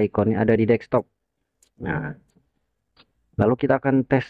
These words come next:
buka ya, apakah fungsi apa error. Ya. Nah, nanti akan seperti ini dulu ya.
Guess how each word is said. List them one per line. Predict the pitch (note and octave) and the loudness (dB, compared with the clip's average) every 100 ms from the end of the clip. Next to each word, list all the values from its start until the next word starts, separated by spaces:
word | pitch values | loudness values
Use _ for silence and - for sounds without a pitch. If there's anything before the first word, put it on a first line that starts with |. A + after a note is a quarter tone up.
| - | -4
buka | C#3+ - | -2 2
ya, | A#2+ A#2 B2 | 2 0 -2
apakah | A#2+ B2 C3 | -4 -2 -2
fungsi | - C3 B2 A2 C#3 | 0 0 0 -2 -2
apa | C#3+ C3+ | 0 0
error. | D3+ C3+ G#2 - _ _ _ _ _ _ _ - _ _ _ | 0 0 -4 -8 _ _ _ _ _ _ _ -20 _ _ _
Ya. | - G#2+ C3 C3+ - - _ _ | -2 0 0 -2 -14 -20 _ _
Nah, | - A2+ | 0 2
nanti | A#2+ C3+ | 4 4
akan | D3 D#3+ D#3+ D#3 | 2 2 0 -2
seperti | D#3 D3 D3+ E3 | -6 -6 -2 4
ini | D#3 D#3 D#3 D3+ | 6 6 6 4
dulu | C3+ C3+ A2+ A#2+ | 4 2 4 4
ya. | D3 G2 G2 | 4 4 0